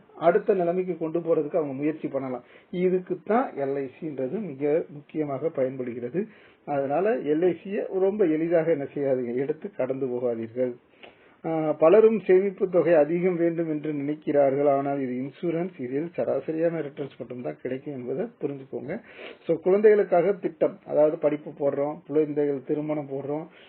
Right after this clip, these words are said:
அதுக்கப்புறம் குழந்தைகளுக்கு வேலை வாய்ப்பு, இந்த மூணு விஷயங்களுக்கு குழந்தைகளுக்காக என்ன செய்ய முடியும், நம்ம ஏற்பாடு பண்ணி கொடுக்க முடியும்.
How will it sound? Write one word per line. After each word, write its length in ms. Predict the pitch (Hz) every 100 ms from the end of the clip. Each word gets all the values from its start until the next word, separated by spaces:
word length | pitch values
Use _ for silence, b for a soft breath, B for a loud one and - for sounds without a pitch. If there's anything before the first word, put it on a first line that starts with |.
| B
அதுக்கப்புறம் 460 | 151 151 143 156 143
குழந்தைகளுக்கு 580 | 151 151 147 139 147
வேலை 260 | 190 143 131
வாய்ப்பு, 280 | 117 113 117
இந்த 80 | 147
மூணு 320 | 147 170 175 165
விஷயங்களுக்கு 560 | 151 - 160 160 147 185
குழந்தைகளுக்காக 520 | 180 147 143 135 139
என்ன 180 | 143 131
செய்ய 140 | 135 127
முடியும், 180 | 127 123
நம்ம 160 | 135
ஏற்பாடு 320 | 139 135 135
பண்ணி 160 | 127 120
கொடுக்க 220 | 120 -
முடியும். 340 | 117 117 156